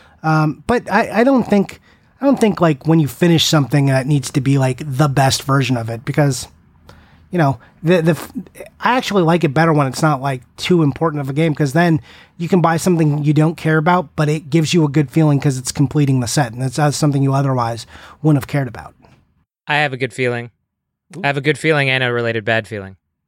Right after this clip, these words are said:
Speaker 1: Okay.
Speaker 2: We talked about this, this a little bit. Uh, giving a good deal, which is a very, like, f-, a very, uh,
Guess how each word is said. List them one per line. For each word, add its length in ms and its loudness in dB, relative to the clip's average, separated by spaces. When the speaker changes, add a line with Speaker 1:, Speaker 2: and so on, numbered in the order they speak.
Speaker 1:
Okay. 240 -4
Speaker 2:
We 100 -4
talked 220 -2
about 80 -6
this, 100 -8
this 320 -16
a 40 -6
little 160 -6
bit. 220 -8
Uh, 440 0
giving 320 -2
a 60 0
good 180 -2
deal, 400 -6
which 180 -10
is 80 -4
a 80 -2
very, 280 2
like, 300 0
f-, 240 -16
a 140 -4
very, 420 2
uh, 520 -2